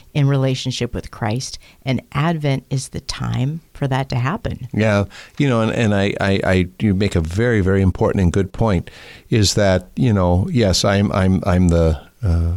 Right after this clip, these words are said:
Speaker 2: uh, spiritual father, if you will, of all of the faithful in the Archdiocese of Portland, but, you know, quite honestly, I'm not as close to,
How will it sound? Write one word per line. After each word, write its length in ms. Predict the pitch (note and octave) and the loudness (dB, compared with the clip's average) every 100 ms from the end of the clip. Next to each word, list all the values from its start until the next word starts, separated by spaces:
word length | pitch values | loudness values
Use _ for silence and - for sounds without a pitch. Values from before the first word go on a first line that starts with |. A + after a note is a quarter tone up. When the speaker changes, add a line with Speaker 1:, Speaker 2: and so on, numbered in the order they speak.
| E3 A2 | -4 -2
Speaker 2:
uh, 160 | F2 - | -2 -2
spiritual 440 | - B2 A2+ G2+ | -2 -2 0 -2
father, 440 | - G2 G2 F#2+ - - - - - | 0 2 2 0 -2 -16 -18 -20 -4
if 160 | G2+ - | -2 0
you 80 | G#2 | 0
will, 260 | G#2 G#2 | 2 2
of 100 | F#2+ | 0
all 240 | - G#2 C3+ | 0 0 2
of 80 | |
the 60 | G#2 | 0
faithful 460 | F2+ F#2+ F2+ F#2+ F#2 | 0 0 0 0 2
in 60 | |
the 60 | F2+ | 2
Archdiocese 680 | E2+ - G2+ F#2 - G2+ F#2+ | 0 0 0 0 0 -2 -4
of 80 | |
Portland, 420 | - G2+ F2+ E2+ E2 | -2 -2 2 2 2
but, 280 | G#2+ - - - - _ | -2 -2 -16 -20 -20 _
you 120 | - | -4
know, 160 | E2+ D#2+ | -2 -2
quite 200 | - F2+ | 0 0
honestly, 340 | F#2 A2+ - F#2 | 2 0 2 2
I'm 120 | A2 | 2
not 140 | G2 | 2
as 140 | F2+ - | 0 -2
close 480 | - G2 G2 - | 0 2 2 0
to, 400 | - G2 F2+ F2+ | 0 2 2 2